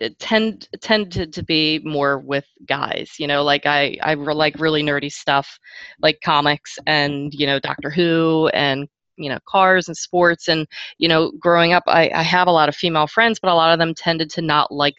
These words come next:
that kind of stuff. So it just became natural for me to be more comfortable in a more male-dominated environment than with ladies, because they're always talking about baking. I don't like to bake, so I don't care about your carrot cake.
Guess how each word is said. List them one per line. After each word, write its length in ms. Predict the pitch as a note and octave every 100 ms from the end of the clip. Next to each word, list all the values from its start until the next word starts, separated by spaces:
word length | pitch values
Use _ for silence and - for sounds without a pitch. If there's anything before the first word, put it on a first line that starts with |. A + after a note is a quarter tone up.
| C#3
that 180 | C3+ -
kind 300 | D3 C3+ -
of 80 |
stuff. 320 | - - C#3 - _ - -
So 200 | - D3+
it 100 | D3+
just 200 | D3+ -
became 300 | D#3 D#3+ D3
natural 420 | D3 D3+ D#3 C#3+
for 180 | - D#3+
me 160 | D3 D3
to 60 |
be 120 | C#3+
more 180 | C#3+ B2+
comfortable 560 | - E3+ D#3 D3 C#3+ C#3
in 100 | C3+
a 60 |
more 340 | C#3 C#3 C#3+ C#3
male-dominated 840 | C#3 C#3 C#3 D3 C3 C#3 C3 C3
environment 640 | B2+ B2+ C#3+ C#3+ C3 C3 B2+ C3+
than 200 | C3 C3
with 140 | C3+ _ _ -
ladies, 480 | D#3 D3+ - - - - - -
because 280 | D3+ D3 C#3
they're 180 | D3
always 200 | E3 D3+
talking 300 | - C#3+ -
about 320 | C#3+ C3+ C#3 -
baking. 380 | D#3 D3 A#2 -
I 80 | B3+
don't 160 | C#4+ C#4
like 160 | D4
to 100 | -
bake, 320 | G3+ D3 - - _ _ _ _ _ _
so 220 | - F3
I 80 | G3
don't 260 | G#3+ A3
care 200 | G3+ A3+
about 240 | A3 F3+ C3
your 100 | D#3+
carrot 300 | - D#3+ -
cake. 320 | C#3+ - -